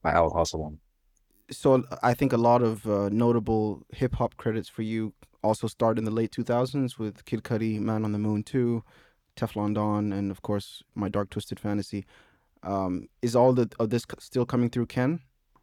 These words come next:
Speaker 1: Uh, yeah, that was th-, that was through Ken. Yeah, that's when, like, we s-, then th-, at that point, like, I was, we were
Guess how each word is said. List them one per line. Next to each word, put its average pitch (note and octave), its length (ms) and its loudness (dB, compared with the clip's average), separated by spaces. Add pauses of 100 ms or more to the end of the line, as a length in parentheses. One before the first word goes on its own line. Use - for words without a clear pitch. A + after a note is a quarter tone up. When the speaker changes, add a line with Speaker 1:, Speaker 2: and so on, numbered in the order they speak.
(200)
Speaker 1:
Uh, A2+ 680 12
yeah, G#2+ 280 10 (140)
that F#2 100 8
was F2 160 4
th-, - 240 -12
that F#2 160 10
was F2 120 4
through E2+ 160 -2
Ken. C#2 200 -4 (200)
Yeah, D2+ 180 -8 (260)
that's G2 180 6
when, A#2 200 10
like, A2 200 10
we G2+ 120 6
s-, - 140 0
then G#2+ 540 6 (240)
th-, - 160 8
at A2+ 160 8
that A#2+ 220 10
point, A2+ 400 8
like, G2 200 4
I F#2+ 120 10
was, F#2+ 340 4 (200)
we G2+ 180 8
were G2 420 6